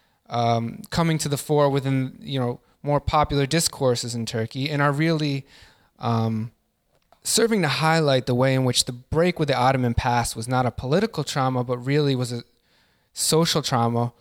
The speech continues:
and one that's experienced on the level of children, which, you know, we haven't had talk, have had time to talk about the violence of the war, the genocide, but these things, war,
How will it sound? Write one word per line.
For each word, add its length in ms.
and 160
one 180
that's 180
experienced 920
on 400
the 100
level 260
of 140
children, 640
which, 260
you 120
know, 80
we 280
haven't 240
had 120
talk, 360
have 220
had 180
time 300
to 80
talk 300
about 400
the 80
violence 480
of 120
the 80
war, 560
the 60
genocide, 640
but 120
these 180
things, 540
war, 600